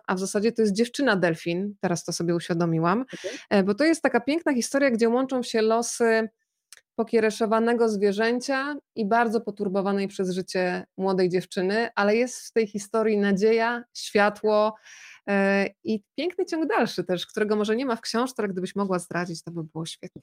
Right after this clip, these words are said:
Speaker 2: Mhm. E, usłyszałam kiedyś o takiej niesamowici-, niesamowitej, e, osobie,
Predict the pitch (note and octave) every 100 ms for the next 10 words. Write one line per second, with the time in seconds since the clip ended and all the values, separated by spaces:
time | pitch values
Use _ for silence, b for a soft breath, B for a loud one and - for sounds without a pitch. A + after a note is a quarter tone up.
0 | F#3+ A3 - B B B B B B _
1 | _ _ _ A3 G3 - _ _ - -
2 | A3 F4+ E4 C#4 B3+ B3 A3 G#3+ G#3 A3
3 | A3 G#3+ G#3+ G#3 B3 - G3 G3+ G3+ G#3
4 | A#3 B3+ G#3 F#3+ F3+ C#3+ F3 E3+ E3 -
5 | F3+ G#3 G#3 G3+